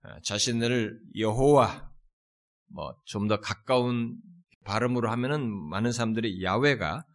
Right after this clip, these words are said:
어, 발음이 낫다고, 여호와는 영어 번역을, 예, 한국말 번역한 것이고, 오히려 그쪽에 히브리 말에 그나마 여러 가지, 예, 따라서 뭐, 어, 가장 좀 근사치는 뭐, 야훼다 이렇게 얘기인데, 야훼라는 이름으로 계시하신 것을, 어, 보게 됩니다.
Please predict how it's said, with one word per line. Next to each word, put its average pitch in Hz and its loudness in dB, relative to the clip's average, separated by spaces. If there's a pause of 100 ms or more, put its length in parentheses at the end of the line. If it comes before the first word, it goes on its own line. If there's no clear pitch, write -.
(240)
어, - -20
발음이 87 -6
낫다고, 80 -6
여호와는 110 -2
영어 123 2
번역을, 117 -2
예, 78 -8 (460)
한국말 98 -2
번역한 78 -8
것이고, 76 -8
오히려 92 -2
그쪽에 95 -4 (420)
히브리 110 -2
말에 104 2 (200)
그나마 101 0
여러 98 0
가지, 101 -4
예, 98 -6
따라서 104 0
뭐, 95 -2
어, 87 -8
가장 98 -6
좀 90 -10
근사치는 113 -2 (240)
뭐, 78 -6
야훼다 90 0 (140)
이렇게 85 -6
얘기인데, 78 -6 (480)
야훼라는 139 4
이름으로 110 -2
계시하신 98 0
것을, 170 0
어, 76 -8
보게 80 -2
됩니다. 71 -8